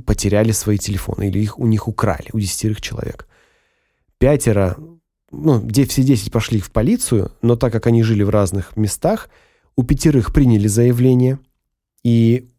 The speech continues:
у троих полиция, например, не нашла, но заявление приняла. И у двоих полиция теле-, мало того, что приняла заявление, она еще и нашла людей, еще и вернула телефоны.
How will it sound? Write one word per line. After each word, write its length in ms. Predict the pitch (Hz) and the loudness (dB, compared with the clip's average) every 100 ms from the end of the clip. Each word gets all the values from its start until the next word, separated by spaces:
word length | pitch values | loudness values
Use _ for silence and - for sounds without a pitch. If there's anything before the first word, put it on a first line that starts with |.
| - | -8
у 100 | 127 | -6
троих 600 | - 107 135 143 - - _ _ _ | -2 2 2 0 -6 -20 _ _ _
полиция, 680 | 107 107 123 - 110 101 101 | -2 0 -2 -2 0 0 0
например, 600 | 101 92 104 107 104 98 - _ _ _ _ - | -4 -2 0 0 0 -2 -12 _ _ _ _ -2
не 140 | 117 | 2
нашла, 360 | 113 113 180 226 | 2 0 2 2
но 120 | 139 | 4
заявление 480 | 117 120 131 135 117 | 4 2 4 2 2
приняла. 480 | 120 110 92 - - _ _ _ _ _ | 2 0 0 -4 -14 _ _ _ _ _
И 100 | 123 | -2
у 80 | 120 | 0
двоих 540 | 101 110 160 226 - - _ _ _ _ - | 0 2 2 0 -6 -20 _ _ _ _ -4
полиция 500 | 113 131 139 113 104 | -2 0 -2 -2 -2
теле-, 260 | - 107 | -2 -2
мало 220 | 117 117 104 | 2 2 0
того, 120 | 101 | -2
что 160 | 113 | -4
приняла 380 | 98 113 110 107 | -2 0 2 2
заявление, 440 | 95 110 123 233 113 | 0 0 2 2 4
она 100 | 151 | 2
еще 180 | - | 2
и 60 | 120 | 0
нашла 480 | 110 - 113 95 - | 0 0 -2 -2 -4
людей, 600 | 110 92 98 107 170 196 | -8 -4 -2 0 2 0
еще 240 | 107 - 135 | -2 -2 0
и 40 | |
вернула 380 | 101 98 123 107 | 0 0 2 0
телефоны. 560 | - 98 - 95 - | -2 -4 -4 -4 -6